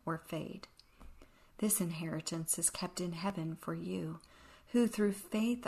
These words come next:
are shielded by God's power until the coming of the salvation that is ready to be revealed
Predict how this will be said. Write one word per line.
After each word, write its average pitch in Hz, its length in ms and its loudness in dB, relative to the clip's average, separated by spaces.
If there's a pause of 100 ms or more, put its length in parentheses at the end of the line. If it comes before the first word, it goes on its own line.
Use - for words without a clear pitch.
are 214 120 2
shielded 175 560 0
by 170 200 -2
God's 185 340 -2
power 156 420 -2
until 175 380 -4
the 165 120 -2
coming 185 440 0
of 185 100 0
the 185 80 -4
salvation 170 840 -2 (440)
that 190 120 4
is 185 180 2
ready 180 400 0
to - 160 -6
be 175 160 0
revealed 175 640 -2